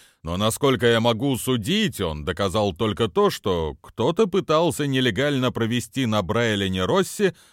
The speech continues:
бак с клоузоном тридцать шесть. Там где-то могут быть спрятаны и другие. Но если это преступление, то я не хочу в этом грузовике копаться, чтобы не портить улики.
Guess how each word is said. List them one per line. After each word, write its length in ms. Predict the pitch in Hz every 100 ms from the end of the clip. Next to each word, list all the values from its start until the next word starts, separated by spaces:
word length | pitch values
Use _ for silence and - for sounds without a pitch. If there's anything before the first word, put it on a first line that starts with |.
| _
бак 360 | 73 90 175 -
с 100 | -
клоузоном 720 | 165 160 123 123 156 147 131
тридцать 480 | 139 139 - 143 98
шесть. 560 | - 65 - - - _ _ _ _ _
Там 240 | - 123 135
где-то 340 | 123 160 147
могут 280 | 139 127 131
быть 220 | 104 131
спрятаны 680 | - - 131 127 131 120 120
и 40 |
другие. 680 | 104 120 123 190 143 67 - _ _ _ _ _ _
Но 140 | 69 76
если 320 | 87 90 104
это 180 | 104 92
преступление, 880 | 110 107 120 90 85 85 98 131 120 _ _ -
то 80 | 101
я 160 | 87
не 100 | 104
хочу 360 | 113 180 214 170
в 40 |
этом 240 | 175 208 190
грузовике 600 | 202 180 208 185 143 127
копаться, 520 | 143 139 95 - 117
чтобы 300 | - 117 120
не 80 | 131
портить 480 | 113 95 113 101
улики. 480 | 127 95 76 - 60